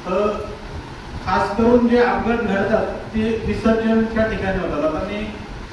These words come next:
माझ्याकडे रेकॉर्ड आहे, मागच्या वर्षी आपले जवळजवळ चोवीस गणेश भक्त मरण पावले उत्सवाच्या काळात.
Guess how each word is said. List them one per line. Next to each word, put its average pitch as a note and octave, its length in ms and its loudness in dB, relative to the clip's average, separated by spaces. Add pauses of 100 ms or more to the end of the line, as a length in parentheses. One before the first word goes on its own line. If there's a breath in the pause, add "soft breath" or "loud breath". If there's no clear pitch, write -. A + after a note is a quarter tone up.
माझ्याकडे G3 520 2
रेकॉर्ड G3+ 380 4
आहे, D#3+ 260 0 (360)
मागच्या F3+ 380 0
वर्षी G#3 360 0
आपले G3+ 580 0
जवळजवळ G3 720 2
चोवीस A3+ 380 8
गणेश A3 400 2
भक्त - 240 -2
मरण F3+ 300 0
पावले - 1400 -6
उत्सवाच्या E3 500 2
काळात. B2 280 -4